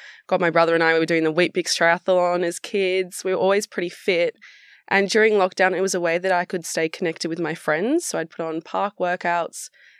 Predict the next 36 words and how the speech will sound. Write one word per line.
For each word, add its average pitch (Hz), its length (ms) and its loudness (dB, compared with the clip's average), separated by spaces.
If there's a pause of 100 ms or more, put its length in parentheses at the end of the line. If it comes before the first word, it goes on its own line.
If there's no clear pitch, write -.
and 196 120 -2
I 185 40 2
realised 185 500 0
that 180 60 0
I 170 40 2
really 170 360 0
loved 156 460 -4 (120)
enjoying 175 420 -4
connecting 180 380 -6
with 202 140 -4
people 208 300 -4
like 208 240 -2
that. 294 260 -2 (400)
And 196 100 0
it 196 40 2
was 185 120 -4
something 190 260 0
that 170 100 0
I 170 80 0
thought 170 220 -2
I 160 80 0
was 165 120 -2
quite - 280 -4
good 165 120 -2
at. - 160 -2
So - 140 -8
I 175 80 -2
just 185 260 -8
stuck 170 300 -6
with 180 120 -4
it 277 220 2 (500)
and 190 140 -4
rolled 185 220 -2
with 262 140 0
it. 240 220 -2 (140)
Yeah. - 360 -2